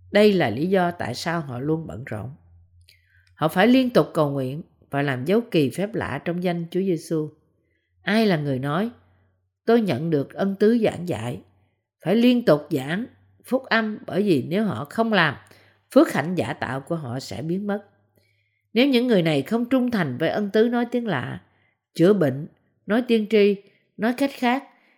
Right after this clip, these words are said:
nếu họ không trung thành với công việc của Satan,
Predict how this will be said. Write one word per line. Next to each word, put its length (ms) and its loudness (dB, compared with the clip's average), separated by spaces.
nếu 160 2
họ 160 2
không 280 0
trung 200 0
thành 300 -2
với 120 -2
công 220 -6
việc 180 -2
của 100 -10
Satan, 440 -8